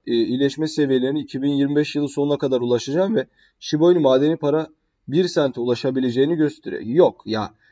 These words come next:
e, iki bin yirmi beşte bu olmaz. İşte bu yine imkansız deyip büyük konuşmak istemiyorum ama,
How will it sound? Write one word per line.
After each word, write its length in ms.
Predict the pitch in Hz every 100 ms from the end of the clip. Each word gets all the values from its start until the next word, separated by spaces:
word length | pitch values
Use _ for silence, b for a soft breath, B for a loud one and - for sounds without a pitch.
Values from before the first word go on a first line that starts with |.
| _ 104
e, 180 | 107
iki 320 | 104 110 - 170
bin 140 | 185
yirmi 280 | 139 139 147
beşte 400 | 151 - - 208
bu 200 | 202 175
olmaz. 360 | 131 107 - -
İşte 340 | - - 160
bu 240 | 151 156 - - _ _ _
yine 260 | 143 220 208 131
imkansız 720 | 131 127 151 147 143 165 147
deyip 240 | 160 -
büyük 220 | 147 170 -
konuşmak 500 | 160 160 - 165 -
istemiyorum 600 | - - 196 127 117 190
ama, 260 | 214 110